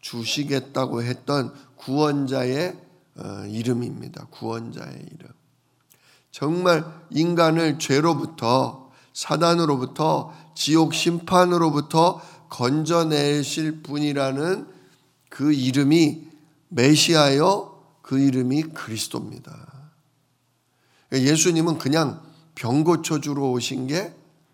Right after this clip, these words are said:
아니었던 거죠. 예수님은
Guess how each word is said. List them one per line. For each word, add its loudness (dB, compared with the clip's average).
아니었던 0
거죠. -10
예수님은 -2